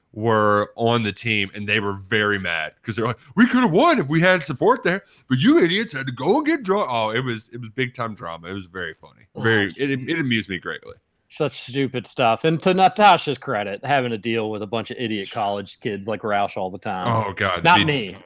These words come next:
Speaker 2: I was,
Speaker 1: No.
Speaker 2: I was good.
Speaker 1: Not you
Speaker 2: Don't
Speaker 1: who
Speaker 2: mind
Speaker 1: got
Speaker 2: me
Speaker 1: kicked
Speaker 2: getting
Speaker 1: out of
Speaker 2: technical.
Speaker 1: the game. Yeah.
Speaker 2: <laughs> Flag football. Well, my last flag football game, I was, uh, I was kicked out, and technically, well, no, I guess that wasn't my last basketball game. I had another year of intramural basketball.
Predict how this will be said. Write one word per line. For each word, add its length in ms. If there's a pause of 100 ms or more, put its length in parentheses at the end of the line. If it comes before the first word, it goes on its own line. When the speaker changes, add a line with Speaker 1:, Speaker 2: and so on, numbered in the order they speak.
(100)
Speaker 2:
I 120
was, 140
Speaker 1:
No. 200
Speaker 2:
I 80
was 160
good. 320 (180)
Speaker 1:
Not 300
you 140
Speaker 2:
Don't 100
Speaker 1:
who 60
Speaker 2:
mind 160
Speaker 1:
got 100
Speaker 2:
me 80
Speaker 1:
kicked 200
Speaker 2:
getting 60
Speaker 1:
out 120
of 40
Speaker 2:
technical. 220 (240)
Speaker 1:
the 100 (100)
game. 140 (140)
Yeah. 300
Speaker 2:
<laughs> 100
Flag 240
football. 320
Well, 260
my 140
last 260
flag 240
football 340
game, 360
I 100
was, 420
uh, 300 (1080)
I 140
was 160
kicked 260
out, 320 (320)
and 280
technically, 1000 (240)
well, 160
no, 200
I 60
guess 180
that 120
wasn't 240
my 100
last 260
basketball 380
game. 160
I 60
had 80
another 260
year 220
of 80
intramural 300
basketball. 440